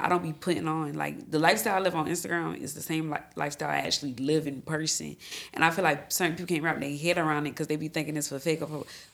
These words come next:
but they see, like, the shit that people do for me or how hard people go or, like, how easy this shit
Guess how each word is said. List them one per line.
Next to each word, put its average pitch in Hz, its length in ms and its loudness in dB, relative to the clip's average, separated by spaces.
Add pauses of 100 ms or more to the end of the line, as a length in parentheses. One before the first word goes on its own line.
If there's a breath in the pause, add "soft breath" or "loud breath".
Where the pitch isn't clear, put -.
but - 100 4
they 175 120 6
see, 208 200 0
like, - 480 0
the - 100 -2
shit 180 260 2
that 165 160 -2
people 180 240 -2
do 165 140 0
for 170 140 -6
me 175 260 -2
or 160 140 2
how 151 160 0
hard 170 260 0
people 180 220 -4
go 175 240 4
or, 156 140 4
like, 151 240 -2
how 160 260 -4
easy 170 340 -4
this 165 200 0
shit 165 240 -4